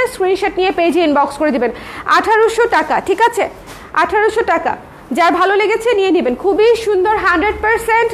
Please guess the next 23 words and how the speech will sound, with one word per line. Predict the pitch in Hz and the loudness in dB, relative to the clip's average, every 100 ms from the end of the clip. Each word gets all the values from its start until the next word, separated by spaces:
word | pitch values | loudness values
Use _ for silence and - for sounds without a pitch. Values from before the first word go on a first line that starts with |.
| 339 | 0
ন্যাচারাল | 339 349 370 392 381 | 0 0 0 2 2
ডাই | 302 339 | 0 0
করা | 339 320 359 - | 0 0 0 0
শাড়ি। | 247 254 - - - - 240 | 0 0 -4 -10 -14 -6 0
বিভিন্ন | 349 370 427 466 466 466 381 | 2 6 4 4 4 4 4
নাম | 359 370 392 | 4 4 2
করা | 381 381 381 | 4 4 4
দোকান | 381 359 370 381 | 2 2 4 2
টোকান | 381 349 370 | 2 0 0
থেকে | 370 381 403 | 0 -2 -2
কিনতে | 392 359 370 | 0 -2 0
গেলে | 370 392 | 0 0
এই | 381 339 | 0 0
শাড়িগুলোই | 359 339 370 453 392 | 0 0 2 2 2
আপনাদের | - 339 339 | 0 -2 -2
কাছে | 330 339 339 440 494 - - - | 0 -2 0 -2 -2 -6 -12 -2
আপনারা | - 339 427 440 453 - | -2 2 4 6 6 4
কিনবেন | 381 427 381 453 523 | 4 6 6 4 2
সাড়ে | - 330 381 | 2 2 4
চার | 415 - | 2 0
থেকে | - 330 403 | 0 -2 -2
স্টার্টিং | - 302 320 330 | 0 2 2 0
করে, | 311 240 | 2 0